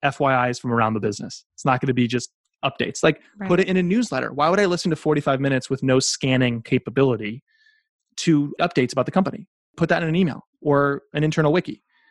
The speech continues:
Speaker 1: So what is a show good for? It's this relationship developer. So first say something that matters, the premise development.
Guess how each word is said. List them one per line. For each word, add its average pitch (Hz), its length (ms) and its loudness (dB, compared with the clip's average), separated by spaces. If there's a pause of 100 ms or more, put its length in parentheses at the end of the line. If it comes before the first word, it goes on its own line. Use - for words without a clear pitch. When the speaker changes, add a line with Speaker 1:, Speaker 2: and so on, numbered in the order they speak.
Speaker 1:
So - 120 -4
what 175 140 4
is 170 80 0
a 175 60 -2
show 170 180 4
good 135 180 0
for? 160 200 0
It's 147 120 -4
this 156 200 -2
relationship 151 520 0
developer. - 580 -4
So - 200 2
first 202 340 -2
say 156 200 0
something 143 320 0
that 127 120 0
matters, 123 640 -2 (140)
the 131 80 -6
premise 131 480 0
development. - 540 -4